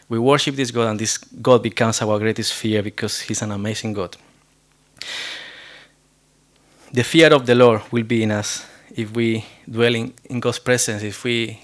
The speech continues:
gaze upon his beauty. And all other fears will vanish,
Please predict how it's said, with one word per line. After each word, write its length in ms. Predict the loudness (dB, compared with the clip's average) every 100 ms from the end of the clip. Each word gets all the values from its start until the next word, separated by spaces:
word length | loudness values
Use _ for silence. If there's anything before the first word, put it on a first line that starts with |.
| -10
gaze 300 | -2 -2 -2
upon 200 | -6 -6
his 160 | -8 -8
beauty. 360 | -8 -8 -10 -12 _ _ -20 -18 -16 -16 0
And 160 | 4 4 6
all 220 | 10 12
other 160 | 10 8
fears 340 | 6 4 4
will 120 | 2
vanish, 520 | 4 4 4 0 -6